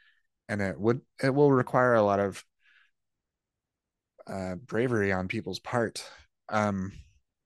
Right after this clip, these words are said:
but, but there are, but there are people who sort of have that lived experience as well as that education. And I mean, like anything with religion, a lot of times, especially as it intersects with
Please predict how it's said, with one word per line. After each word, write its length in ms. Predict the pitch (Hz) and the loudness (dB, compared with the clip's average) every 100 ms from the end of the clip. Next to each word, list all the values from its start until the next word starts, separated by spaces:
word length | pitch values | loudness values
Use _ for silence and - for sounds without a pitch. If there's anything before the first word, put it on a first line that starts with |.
| _ _ - | _ _ -4
but, 240 | 110 101 - - | 0 0 -2 -6
but 220 | 131 107 | 0 0
there 220 | 113 104 | 2 2
are, 440 | 95 104 101 101 - _ - | 2 4 4 0 -6 _ -4
but 140 | 135 | -2
there 160 | 113 95 | 0 2
are 160 | 113 | 2
people 380 | 113 110 - 101 | 0 -8 -6 -8
who 340 | - 110 98 85 | -6 -8 -8 -6
sort 220 | - 104 | -6 -6
of 140 | 90 | -10
have 340 | - 104 101 98 | -10 -6 -6 -4
that 220 | 98 87 | -6 -6
lived 220 | 98 101 | -6 -6
experience 580 | 113 - 123 120 117 - | -6 -6 -4 -4 -4 -6
as 160 | 110 - | -6 -2
well 200 | 104 98 | 0 0
as 140 | 92 | -4
that 240 | 92 85 - _ _ _ _ _ _ - | -6 -10 -12 _ _ _ _ _ _ -8
education. 640 | 98 92 98 90 85 85 | -6 -6 -6 -6 -6 -8
And 220 | 113 127 110 | -4 -4 -2
I 80 | |
mean, 280 | 120 120 110 | 0 0 0
like 240 | 127 143 - - | 0 0 -2 -4
anything 600 | 143 143 131 120 117 - | 0 0 0 -2 -2 -4
with 300 | 107 107 - | -4 -4 -4
religion, 560 | 101 98 104 101 104 104 | -8 -4 -4 -4 -6 -6
a 140 | 87 | -6
lot 160 | 101 98 | -6 -6
of 60 | |
times, 340 | 98 113 98 107 | -8 -6 -6 -6
especially 480 | 101 104 98 98 95 | -8 -8 -10 -8 -8
as 200 | 92 92 | -8 -8
it 120 | 90 | -8
intersects 580 | 101 95 - 95 - - | -6 -4 -4 -6 -8 -8
with 160 | 95 | -10